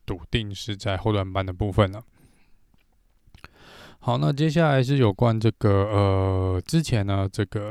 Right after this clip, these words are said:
大会的部分，算是跟车手无关啦，但是，呃，之前这个曾经担任F one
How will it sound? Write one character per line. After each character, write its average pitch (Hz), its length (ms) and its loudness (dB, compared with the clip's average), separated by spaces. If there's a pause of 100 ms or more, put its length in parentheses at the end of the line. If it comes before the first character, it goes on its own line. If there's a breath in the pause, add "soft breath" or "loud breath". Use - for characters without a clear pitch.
大 120 180 -2
会 113 180 2
的 95 80 0
部 113 200 -4
分， 110 380 -6
算 113 240 -2
是 101 480 0
跟 123 180 0
车 151 140 4
手 135 140 4
无 98 100 -2
关 110 240 2
啦， 95 180 -2
但 113 140 0
是， 110 220 0 (400 loud breath)
呃， 98 420 -4
之 151 160 -4
前 113 220 -2
这 117 100 -4
个 107 100 -2
曾 104 200 -4
经 127 120 -2
担 139 240 -4
任 143 200 0
F 110 320 -2
one 107 300 4